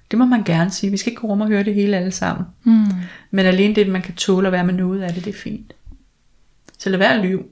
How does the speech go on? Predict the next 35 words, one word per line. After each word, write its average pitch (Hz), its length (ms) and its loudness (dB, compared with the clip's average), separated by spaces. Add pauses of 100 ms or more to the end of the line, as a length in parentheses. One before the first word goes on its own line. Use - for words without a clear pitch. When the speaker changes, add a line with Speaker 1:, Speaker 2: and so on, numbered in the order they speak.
Speaker 1:
Hvis 190 200 -6
du 196 120 -2
ikke 254 120 -2
kan 247 100 0
rumme 170 220 2
det, 196 80 -4
så 220 100 -6
sig - 280 -6
det. 165 160 -4 (120)
Hvis 185 100 -10
du 180 100 -8
bliver 175 180 -4
ked - 220 -2
af 160 180 -2
det, 175 120 -6
så - 100 -8
vis 170 320 -2
det. 185 120 -10 (760)
Speaker 2:
Ja. 190 60 -2 (260)
Speaker 1:
Øh, 170 60 -6
fordi 180 160 -2
mennesket 175 400 2
har 185 60 2
lukket 170 220 4
ned 170 160 6
for 190 120 -4
følelserne, 165 520 0
og 170 60 0
ved 170 80 0
andre 175 340 0
viser 175 260 0
følelserne, 165 420 0
der 160 80 0
hører 165 160 2
til, 170 380 2